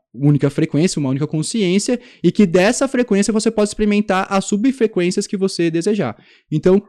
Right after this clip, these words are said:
o que a gente chama de mal nada mais é, que, que nada mais, nada mais são que são as frequências de baixa vibração. Então, por exemplo, se você pegar uma pessoa que está emanando ódio para uma outra pessoa,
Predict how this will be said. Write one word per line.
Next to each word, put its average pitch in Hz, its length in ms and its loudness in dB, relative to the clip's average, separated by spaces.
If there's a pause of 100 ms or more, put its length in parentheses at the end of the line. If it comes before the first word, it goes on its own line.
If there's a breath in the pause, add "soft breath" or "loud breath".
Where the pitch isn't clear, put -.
(200)
o 160 80 0
que 208 120 2
a 220 60 8
gente 214 200 4
chama 180 260 0
de 143 80 -2
mal 170 320 0
nada 160 320 -2
mais 147 320 -2
é, 156 300 -4 (260 soft breath)
que, 143 140 2
que - 180 -12
nada 139 160 -2
mais, 139 180 -4
nada 139 160 -4
mais 147 200 -2
são 156 160 -4
que 180 100 -2
são 175 240 -4
as 151 160 -6
frequências 175 640 -2
de 160 100 -2
baixa 190 720 -4 (240 soft breath)
vibração. 156 600 0
Então, 139 200 -4
por 202 280 2
exemplo, 135 440 2 (220 soft breath)
se 151 160 -2
você 165 260 2
pegar 190 320 2
uma 170 140 -2
pessoa 143 500 -2
que 135 120 -8
está 131 400 -6 (200 soft breath)
emanando 170 720 4
ódio 170 400 2
para 139 260 -2
uma 135 200 -2
outra 147 420 4
pessoa, 135 560 0